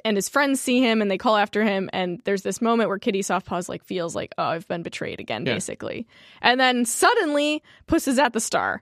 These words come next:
Speaker 2: Yeah.
Speaker 1: And it's just like, it just feels like that everything is right in that moment. It's the right story beats,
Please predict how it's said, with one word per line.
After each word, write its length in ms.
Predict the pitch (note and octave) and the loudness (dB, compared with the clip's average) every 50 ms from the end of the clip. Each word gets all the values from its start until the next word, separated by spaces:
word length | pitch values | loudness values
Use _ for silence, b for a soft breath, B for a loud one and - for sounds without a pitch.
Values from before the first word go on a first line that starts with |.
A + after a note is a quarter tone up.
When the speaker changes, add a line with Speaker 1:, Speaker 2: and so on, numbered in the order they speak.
| B B | B B
Speaker 2:
Yeah. 180 | C#3 C#3+ C3 - | 2 4 6 6
Speaker 1:
And 80 | C4+ D4 | 6 4
it's 140 | E4 - | 4 4
just 200 | - G4+ F#4+ - | 2 2 2 4
like, 280 | - E4+ D#4+ E4+ - - - | 4 2 2 2 -2 -4 0
it 180 | D4+ D#4 - - | 0 0 0 2
just 280 | - F#4 G4+ - - | 2 2 2 2 0
feels 320 | - E4+ F4 E4 D#4 C4 A#3+ | 2 2 4 4 2 2 2
like 220 | A#3 A3+ G#3+ G#3+ A3 | 2 2 2 0 0
that 520 | G#3 G#3+ F#3 - A3 A3+ A#3 A#3+ A3+ - _ _ _ _ _ _ _ _ _ _ - | -4 -4 0 2 4 4 4 4 2 0 _ _ _ _ _ _ _ _ _ _ 2
everything 420 | C4+ E4 G#4 A#4 A#4 - B4 A#4 G#4+ | 2 4 4 4 4 4 2 4 4
is 120 | G4+ F4 D4+ | 4 4 4
right 340 | B3 C4 C#4 C#4+ C#4+ - - | 4 4 4 4 2 2 2
in 160 | B3 C4+ C4 B3 | 2 4 4 4
that 180 | A#3+ G#3 - | 4 2 4
moment. 340 | G#3+ A#3+ C4 C4 A3+ F3+ - | 4 4 4 4 2 0 -2
It's 180 | - G#3 - - | -4 -4 -2 0
the 120 | A3+ G#3 | 0 2
right 240 | G#3+ A#3+ C4+ - - | 4 2 2 2 0
story 420 | - - - B3 B3+ C4+ B3+ B3+ | -4 -2 0 2 2 4 4 2
beats, 640 | G#3+ G3 A3+ C4+ B3+ F3+ F3+ - - - - - | 2 2 0 0 0 0 -2 -4 -8 -10 -10 -10